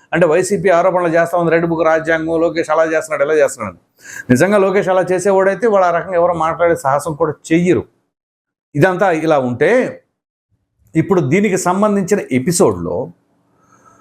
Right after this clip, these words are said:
so ఏదైతే నారా లోకేష్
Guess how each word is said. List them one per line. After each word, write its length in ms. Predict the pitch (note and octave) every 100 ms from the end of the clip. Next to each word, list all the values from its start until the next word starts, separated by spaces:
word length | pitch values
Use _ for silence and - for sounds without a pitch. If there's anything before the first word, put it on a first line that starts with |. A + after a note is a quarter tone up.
| _ -
so 100 | G#3+
ఏదైతే 560 | G3 G#3 G#3 G#3+ G#3+ D3
నారా 440 | D3 C#3 D#3+ F3
లోకేష్ 760 | E3+ C#3 D3+ D#3+ D#3 - D#3+ C#3+